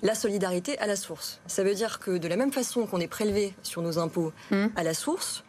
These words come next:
Speaker 1: les personnes qui ont le droit de toucher des aides sociales les toucheront directement sur leur compte. Et ça, c'est un truc très, très important,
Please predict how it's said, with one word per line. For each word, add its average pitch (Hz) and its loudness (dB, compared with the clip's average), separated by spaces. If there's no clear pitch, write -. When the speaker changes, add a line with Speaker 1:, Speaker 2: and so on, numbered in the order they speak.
Speaker 1:
les 180 2
personnes 240 2
qui 190 -4
ont 320 4
le 269 4
droit 185 0
de 170 -2
toucher 196 0
des 160 -2
aides 156 -2
sociales 214 0
les 196 4
toucheront 202 0
directement 208 0
sur - 0
leur 214 0
compte. - -4
Et 196 2
ça, 349 -2
c'est 240 -2
un 196 -2
truc - -10
très, - 0
très 233 2
important, 180 -2